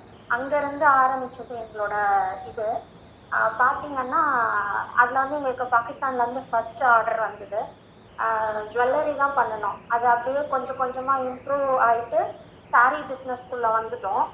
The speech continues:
அதுல இருந்து பாத்தீங்கன்னா, ஆ, அப்புறம் ஜி எஸ் டி, பார்ட்னர்ஷிப் அந்த மாதிரி போட்டுட்டு நாங்க வந்து,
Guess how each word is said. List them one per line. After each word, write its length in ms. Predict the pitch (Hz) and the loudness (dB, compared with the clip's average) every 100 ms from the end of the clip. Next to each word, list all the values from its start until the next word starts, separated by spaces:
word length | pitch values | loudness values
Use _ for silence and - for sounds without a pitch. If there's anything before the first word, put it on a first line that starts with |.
| - - - | -12 -20 -2
அதுல 320 | 240 269 294 | 0 0 0
இருந்து 240 | 285 294 311 | 0 0 0
பாத்தீங்கன்னா, 640 | 294 269 277 262 262 302 339 285 247 226 214 214 226 - - | 2 2 -2 -4 -2 2 4 4 4 2 0 -6 -10 -16 -6
ஆ, 80 | 240 233 226 226 240 | 0 2 2 2 2
அப்புறம் 380 | 240 262 277 | 0 0 -6
ஜி 180 | 262 277 | -6 -6
எஸ் 260 | 285 277 - | -6 -6 -8
டி, 220 | 254 254 | -10 -4
பார்ட்னர்ஷிப் 580 | 247 247 277 269 269 - | 0 2 0 -4 -8 -4
அந்த 160 | 247 247 | -4 -2
மாதிரி 260 | 247 254 | -2 -2
போட்டுட்டு 480 | - 247 - - - 453 - - - - | -4 -6 -6 -4 -4 -2 -6 -16 -20 -2
நாங்க 240 | 247 247 247 | 2 4 4
வந்து, 340 | 240 247 294 | 0 0 2